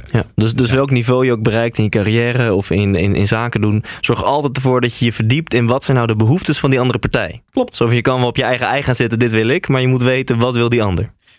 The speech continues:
Speaker 2: Alleen
Speaker 1: Eh.
Speaker 2: maar iets verkopen, dat heeft niet zoveel nut. Je moet
Speaker 1: Nee.
Speaker 2: ook, je moet ook wel z-, zorgen dat iemand die, eh, gaat kopen of wat dan ook, dat hij ook overtuigd is. En dat het ook klopt. Want
Speaker 1: Ja.
Speaker 2: anders dan moet je gaan uitleggen dat,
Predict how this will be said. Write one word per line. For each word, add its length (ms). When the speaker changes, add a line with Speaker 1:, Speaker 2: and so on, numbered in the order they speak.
Speaker 2:
Alleen 220
Speaker 1:
Eh. 60
Speaker 2:
maar 120
iets 140
verkopen, 380
dat 140
heeft 180
niet 120
zoveel 160
nut. 260
Je 60
moet 100
Speaker 1:
Nee. 100
Speaker 2:
ook, 140
je 80
moet 140
ook 160
wel 280
z-, 160
zorgen 320
dat 120
iemand 340
die, 260
eh, 180
gaat 300
kopen 340
of 100
wat 160
dan 80
ook, 180
dat 120
hij 100
ook 260
overtuigd 440
is. 200
En 100
dat 80
het 120
ook 100
klopt. 280
Want 80
Speaker 1:
Ja. 60
Speaker 2:
anders 180
dan 100
moet 100
je 60
gaan 120
uitleggen 380
dat, 100